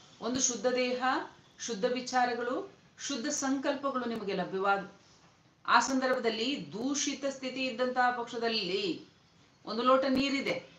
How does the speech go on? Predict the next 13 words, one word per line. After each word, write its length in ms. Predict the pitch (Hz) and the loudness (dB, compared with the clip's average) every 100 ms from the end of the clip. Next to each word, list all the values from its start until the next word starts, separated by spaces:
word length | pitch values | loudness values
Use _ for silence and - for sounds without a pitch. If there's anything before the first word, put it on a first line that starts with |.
| - _ - | -20 _ -8
ಅದಕ್ಕೆ 220 | 190 240 | -6 0
ನೀವು 220 | 262 262 | 2 2
ಒಂದೇ 800 | 254 220 226 247 269 277 294 311 | 2 0 0 0 0 2 2 0
ಒಂದು 640 | 254 269 269 294 180 - - - | 0 0 2 0 -2 -6 -12 -2
ಹನಿಯಷ್ಟು 480 | 240 277 262 - 262 | 2 2 0 -2 2
ಯಾವ್ದಾದ್ರು 420 | 220 220 233 247 | 2 2 0 -2
ಒಂದು 180 | 208 190 | -6 -4
ಧೂಳು 280 | 220 254 | -2 -2
ಹಾಕಿದ್ರು, 380 | 220 214 214 185 | -2 -4 -4 -4
ಒಂದ್, 240 | 180 220 - - - - | -4 -4 -6 -16 -20 -10
ಒಂದ್ 240 | 220 190 | -8 -6
ಹನಿ 280 | 175 247 254 | -2 0 2
ಅಲ್ಲ, 140 | 170 | 0